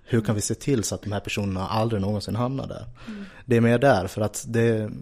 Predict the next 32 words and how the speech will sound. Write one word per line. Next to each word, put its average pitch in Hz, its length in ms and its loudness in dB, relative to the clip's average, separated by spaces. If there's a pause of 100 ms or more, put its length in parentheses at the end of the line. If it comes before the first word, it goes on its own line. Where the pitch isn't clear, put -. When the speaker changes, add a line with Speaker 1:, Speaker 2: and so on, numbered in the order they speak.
Speaker 1:
man 127 300 0
gör 123 120 6
nedskärningar 107 600 2
i - 20 0
vå-, 95 200 -6
i 104 160 0
vården 98 480 0
och 87 160 -6
psykiatrin, 107 720 0
och 95 60 -2
det 101 100 0
avvecklas, 107 680 0
och 107 80 -2
man, 98 220 -2 (280)
Speaker 2:
Mm. 196 120 -12 (300)
Speaker 1:
d-, 151 320 -12 (640)
i, 107 360 -2 (540)
man 120 140 6
kan 151 140 4
gnälla 143 240 8
på, 117 180 4
på, 107 300 2
på - 160 0
psykiatrin 107 520 2
och 107 60 4
vården 107 300 4
hur 113 320 4
mycket 101 280 0
man 98 120 2
än 101 180 2
vill, 107 260 4
men 101 380 -2